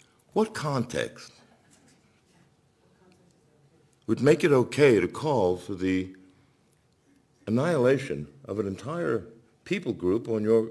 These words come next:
on your campus?" I'm, I, I cannot come up with a, with a context that would make that okay. Um, you know, would be calling for the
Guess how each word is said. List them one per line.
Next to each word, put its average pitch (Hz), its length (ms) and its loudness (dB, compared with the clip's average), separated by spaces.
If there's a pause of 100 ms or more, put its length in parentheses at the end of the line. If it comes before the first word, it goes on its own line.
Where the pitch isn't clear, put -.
(140)
on 110 100 -4
your 104 160 -2
campus?" - 640 -10 (120)
I'm, 92 220 -8 (2250)
I, 104 140 2 (100)
I 117 120 0
cannot 117 440 -2
come 101 200 -6
up 98 220 -4
with 90 220 -4
a, 82 300 0 (140)
with 80 200 -10
a - 20 -10
context 127 800 -4
that 78 220 -6
would 78 160 -8
make 82 260 -6
that 78 180 -2
okay. 73 580 -4 (920)
Um, 73 560 -4 (1800)
you 73 80 -10
know, 73 120 -4
would 82 180 -4
be 76 140 -4
calling 90 480 -2
for 85 200 -2
the 76 240 -4